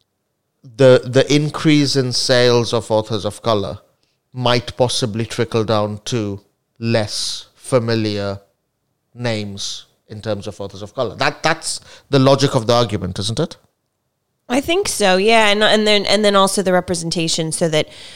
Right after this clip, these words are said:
Speaker 2: when you go into a mainstream bookstore and you see a table of buy one, get one half off, you're more likely to have a selection of authors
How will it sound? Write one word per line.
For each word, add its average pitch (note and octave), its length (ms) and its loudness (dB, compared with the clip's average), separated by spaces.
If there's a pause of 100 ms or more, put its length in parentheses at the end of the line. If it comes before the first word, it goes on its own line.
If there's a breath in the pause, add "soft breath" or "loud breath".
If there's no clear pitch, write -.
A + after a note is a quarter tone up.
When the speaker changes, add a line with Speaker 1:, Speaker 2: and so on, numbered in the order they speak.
(140 loud breath)
Speaker 2:
when E3+ 340 2
you E3+ 100 0
go D#3+ 200 2
into E3 320 0
a D#3+ 40 -2
mainstream D#3 480 -4
bookstore D#3 520 0
and D#3 140 -2
you D#3 100 -2
see D#3 180 -2
a D#3 60 0
table D3+ 760 -2 (380 loud breath)
of - 480 -6
buy C#3+ 160 2
one, D#3 220 -2
get - 180 -4
one D3 480 -4
half D3+ 320 -4
off, - 580 -2
you're E3+ 240 0
more E3 240 4
likely E3 640 0
to - 140 -8
have D#3 160 -4
a D#3 60 -4
selection C#3+ 800 -2 (420 loud breath)
of D#3 160 0
authors C#3+ 720 -2